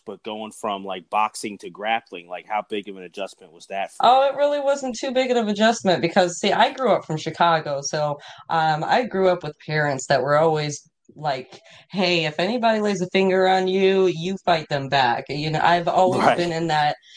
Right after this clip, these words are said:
Speaker 2: in that mindset, and I've grew up in street fights and stuff like that, you know, being in bad neighborhoods.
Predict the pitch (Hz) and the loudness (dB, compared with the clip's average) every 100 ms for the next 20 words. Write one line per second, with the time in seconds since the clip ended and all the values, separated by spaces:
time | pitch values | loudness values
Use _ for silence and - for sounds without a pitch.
0 | - _ 170 165 151 147 156 147 147 156 | -20 _ -6 -2 0 0 -2 -4 -2 -4
1 | 156 156 151 143 - 139 127 123 117 143 | -2 0 0 -2 -4 -4 -2 -2 0 2
2 | 151 - - _ _ 170 160 147 147 143 | 0 -6 -20 _ _ -6 -4 -4 -6 -6
3 | 139 - - 151 - - 127 - - 131 | -8 -6 -4 -4 -2 2 2 0 -6 -6
4 | - 113 - 135 151 233 202 185 175 - | 2 2 2 -2 2 4 4 4 2 -2
5 | 135 135 131 165 202 170 156 139 131 127 | -6 -4 -4 0 2 2 4 2 2 -2
6 | 127 135 131 127 127 | -2 0 0 2 -2